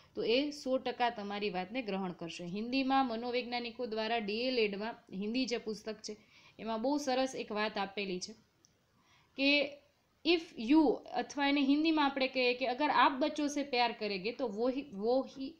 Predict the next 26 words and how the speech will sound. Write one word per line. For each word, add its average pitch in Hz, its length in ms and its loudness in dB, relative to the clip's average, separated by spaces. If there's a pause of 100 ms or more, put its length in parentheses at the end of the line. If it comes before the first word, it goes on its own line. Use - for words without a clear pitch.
(100)
તભી 240 340 6
આપકો 240 300 2
પ્યાર 185 340 -4
દેંગે. 190 380 0 (380)
જો 302 100 -4 (200)
if 311 240 0
you 254 300 6
love 320 300 8 (120)
your 254 280 2
child, 214 420 2
your 247 180 0
student, 202 520 -6 (380)
then 294 240 2
after 262 440 2
they 214 220 2
will 208 260 -4
love 233 260 0
you 277 160 0 (180)
and 208 260 -6
they 220 100 2 (160)
understand 240 640 -4
your 208 240 0 (140)
feeling 220 420 -6
as 180 240 -8
well. 160 200 -10 (480)
જ્યાં 254 360 0